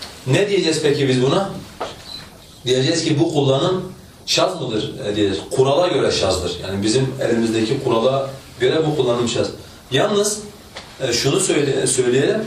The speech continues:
Kur'an-ı Kerim'de mesela matla kelimesi geçiyor mu? Hani en fasih olan kitaba, e, dönelim, geçiyor değil mi?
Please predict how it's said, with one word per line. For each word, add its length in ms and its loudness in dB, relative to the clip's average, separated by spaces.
Kur'an-ı 320 2
Kerim'de 400 2
mesela 320 2
matla 420 0
kelimesi 460 2
geçiyor 300 2
mu? 260 0
Hani 260 0
en 120 4
fasih 380 0
olan 240 2
kitaba, 540 0
e, 140 -2
dönelim, 360 2
geçiyor 440 2
değil 220 2
mi? 80 -2